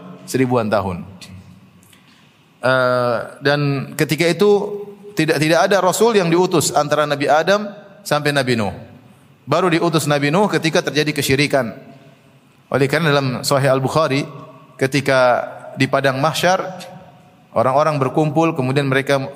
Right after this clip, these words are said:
mendatangi para nabi untuk minta syafaat agar Allah segera datang memulai persidangan. Maka mereka datang kepada Nabi Adam. Kemudian Nabi Adam minta uzur, tidak bisa.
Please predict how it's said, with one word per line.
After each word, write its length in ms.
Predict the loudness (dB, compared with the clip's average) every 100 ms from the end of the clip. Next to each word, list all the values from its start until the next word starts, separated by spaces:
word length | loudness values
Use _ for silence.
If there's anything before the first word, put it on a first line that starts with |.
| -8
mendatangi 480 | -2 -2 0 -2 0
para 160 | 0 0
nabi 320 | -2 0 -2
untuk 320 | -2 -2 -4
minta 560 | -4 -2 0 0 0 -2
syafaat 480 | -2 0 2 2 0 -2
agar 240 | -2 -2
Allah 160 | -2 -2
segera 400 | -2 -2 0 0
datang 400 | 0 0 -2 -6 -14 -20 -20 -18 -18 -18 -20 -20 -20 -8
memulai 400 | -4 0 2 0
persidangan. 840 | 0 -2 0 0 2 0 -2 -10 -18 -20 -20 -20 -6
Maka 240 | 0 0 2
mereka 240 | 0 2
datang 320 | 0 0 -2
kepada 240 | 0 0 0
Nabi 180 | 0 2
Adam. 320 | 2 2 -2
Kemudian 300 | -4 -2 2
Nabi 80 | 2
Adam 400 | 2 0 -2 -12 -20 -20 -20 -20 -20 -20 -4
minta 240 | -2 0
uzur, 220 | 0 0 0
tidak 240 | 0 2
bisa. 640 | 2 2 0 0 -10 -20